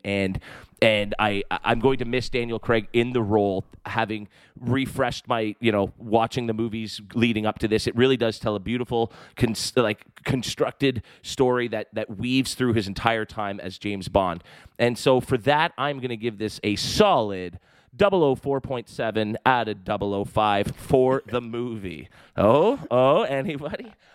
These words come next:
Um, well, there you have it. Our spoiler-free review for No Time to Die. The movie is in theaters now. Thanks for tuning in wherever you listen to podcasts. If you haven't already, be sure to subscribe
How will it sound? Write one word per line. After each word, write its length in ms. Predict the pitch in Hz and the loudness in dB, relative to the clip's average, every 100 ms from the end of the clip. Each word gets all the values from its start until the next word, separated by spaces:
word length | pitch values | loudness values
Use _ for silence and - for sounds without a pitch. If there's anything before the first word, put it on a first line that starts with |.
| 123 | 2
Um, 480 | 151 165 156 160 143 | 2 2 0 -2 2
well, 120 | 139 | 4
there 180 | 135 151 | 4 2
you 120 | 165 | 2
have 220 | 165 196 | 0 -2
it. 100 | 160 - | -2 -2
Our 120 | 220 | -4
spoiler-free 720 | - - 131 123 165 147 147 | -4 -4 -2 -2 -4 -2 0
review 380 | 180 - 107 101 | 2 4 4 4
for 140 | 208 | 2
No 200 | 196 113 | 2 2
Time 240 | 113 117 110 | 0 -4 -2
to 80 | 110 | -2
Die. 300 | 110 92 80 | 0 0 -4
The 80 | 113 | 0
movie 300 | 147 196 180 | 0 0 -6
is 140 | 113 | -6
in 220 | - 202 220 | -4 -4 -4
theaters 480 | - 185 175 175 | -2 0 0 -2
now. 420 | 120 135 98 - - _ _ _ | -2 -2 -4 -8 -14 _ _ _
Thanks 200 | 160 196 | -4 -4
for 120 | 220 | -4
tuning 280 | - 214 185 | 0 2 4
in 160 | 208 240 | 2 4
wherever 380 | 233 - 160 | 2 4 2
you 140 | 135 127 | 0 -2
listen 240 | 120 - | -4 -6
to 60 | 117 | -6
podcasts. 680 | 131 113 - 73 - - - | -2 -2 -2 -4 -4 -6 -2
If 100 | 208 | 0
you 100 | 247 | 2
haven't 180 | 220 196 | 0 0
already, 280 | 185 165 165 | 0 -2 -4
be 120 | 143 | -8
sure 160 | - 190 | -6 -6
to 60 | |
subscribe 520 | 196 190 - 143 139 | -6 -4 2 4 4